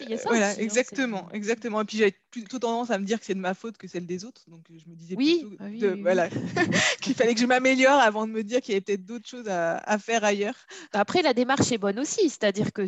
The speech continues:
Speaker 1: tout, tout vient pas des autres non plus, quoi, en
Speaker 2: Oui,
Speaker 1: fait, hein, c'est,
Speaker 2: tout à
Speaker 1: euh,
Speaker 2: fait.
Speaker 1: la, la, ta démarche était bonne, hein. <laughs> Et du coup, comment, euh, comment tu es partie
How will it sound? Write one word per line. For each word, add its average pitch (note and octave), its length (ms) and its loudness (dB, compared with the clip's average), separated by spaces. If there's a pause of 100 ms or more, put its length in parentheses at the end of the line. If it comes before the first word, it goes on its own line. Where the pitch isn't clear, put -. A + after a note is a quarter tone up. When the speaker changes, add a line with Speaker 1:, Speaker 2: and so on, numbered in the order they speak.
(120)
Speaker 1:
tout, B3 140 -10
tout - 180 -8
vient A3 260 -2
pas G#3 140 0
des G#3+ 220 -2
autres A3+ 160 -10
non A3+ 100 -14
plus, F#4+ 240 -4
quoi, A3+ 140 -4
en G#3 100 -4
Speaker 2:
Oui, C#4 160 2
Speaker 1:
fait, G#3 100 -6
hein, G#3 80 -8
c'est, G#3 240 -10
Speaker 2:
tout F3+ 80 0
à A#3+ 40 6
Speaker 1:
euh, B3+ 80 4
Speaker 2:
fait. A#3+ 180 0
Speaker 1:
la, F3+ 140 -2
la, D#3 80 -14
ta A#3 180 0
démarche C#4+ 440 2
était B3+ 200 -4
bonne, B3+ 260 0
hein. G#3+ 180 -8
<laughs> - 760 -4 (1120)
Et B3+ 120 2
du C#4+ 160 -6
coup, - 220 -4
comment, F4+ 460 2
euh, A3+ 800 0 (220)
comment E4+ 300 -2
tu - 140 -4
es D4 60 0
partie - 540 -2